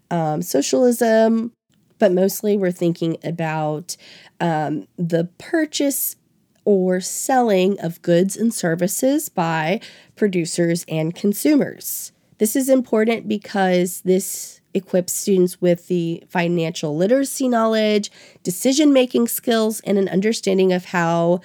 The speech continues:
economies function, specifically in the United States.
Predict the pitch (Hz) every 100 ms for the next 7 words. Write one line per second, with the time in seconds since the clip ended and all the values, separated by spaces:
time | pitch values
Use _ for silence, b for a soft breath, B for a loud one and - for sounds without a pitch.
0 | B B B B B - 214 - 175 165
1 | 165 160 175 - _ - 160 160 - -
2 | - - - 180 208 - 226 - 175 180
3 | 175 160 151 156 - - 95 - - -
4 | -